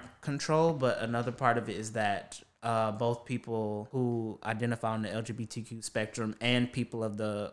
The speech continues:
black or minority populations, I feel like we just don't know what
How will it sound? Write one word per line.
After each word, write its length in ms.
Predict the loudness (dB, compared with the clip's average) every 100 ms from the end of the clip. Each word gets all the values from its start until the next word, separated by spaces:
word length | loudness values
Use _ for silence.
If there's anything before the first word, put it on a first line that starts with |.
| -10
black 460 | -4 0 0 0
or 400 | -4 -2 -2 -4 -4
minority 500 | 4 6 8 8 6
populations, 960 | 4 2 2 2 4 4 2 -2 -4 0 4
I 100 | 4
feel 180 | 6
like 200 | 6 4
we 120 | 4 4
just 260 | 4 2
don't 320 | 4 2 2 -4
know 360 | -12 0 6 6
what 600 | 6 4 2 2 -4 -12